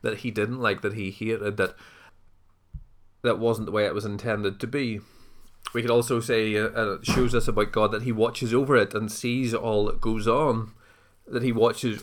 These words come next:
over it and sees that, that every intention, every thought of the heart has become wicked and evil. We might say that he's powerless because he doesn't do anything up until this point. He just kind of lets it go along. He doesn't act. He doesn't step in at any point.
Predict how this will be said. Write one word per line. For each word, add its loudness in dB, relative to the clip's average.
over 2
it 2
and -2
sees -2
that, -2
that -10
every 2
intention, -4
every -2
thought 0
of -4
the -2
heart 0
has -4
become -2
wicked 0
and -4
evil. 2
We 2
might 2
say 2
that -2
he's -6
powerless 2
because 2
he -2
doesn't 0
do -2
anything 0
up -6
until 0
this 0
point. 2
He -4
just -2
kind -4
of -6
lets 2
it -6
go 2
along. 2
He -6
doesn't 0
act. 2
He -6
doesn't 0
step 0
in 0
at -4
any 0
point. -2